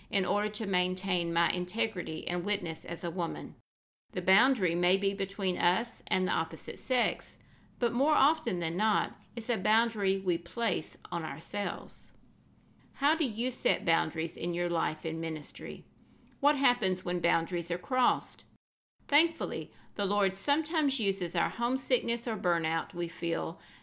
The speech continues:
to help us check our boundaries and put back into place those we've let fall to the side so we can press on in integrity and purpose to His glory.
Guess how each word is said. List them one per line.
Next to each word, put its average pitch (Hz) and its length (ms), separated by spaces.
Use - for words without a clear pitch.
to 220 120
help 302 420
us 262 220
check - 360
our 269 180
boundaries 160 600
and 180 220
put 269 320
back 247 340
into 302 220
place 175 500
those 190 540
we've 180 200
let 185 220
fall 190 360
to 190 120
the 180 120
side 156 520
so 196 180
we 180 100
can 165 220
press 262 440
on 160 420
in 220 220
integrity 170 920
and 156 220
purpose - 640
to - 120
His 165 540
glory. 165 560